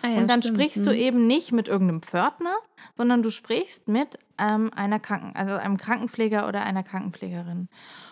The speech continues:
Speaker 2: Und, ähm, kannst dann eben erklären, was da so los ist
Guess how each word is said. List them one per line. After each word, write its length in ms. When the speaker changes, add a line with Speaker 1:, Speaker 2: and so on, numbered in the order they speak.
Speaker 2:
Und, 400
ähm, 300
kannst 420
dann 120
eben 240
erklären, 540
was 140
da 140
so 120
los 400
ist 160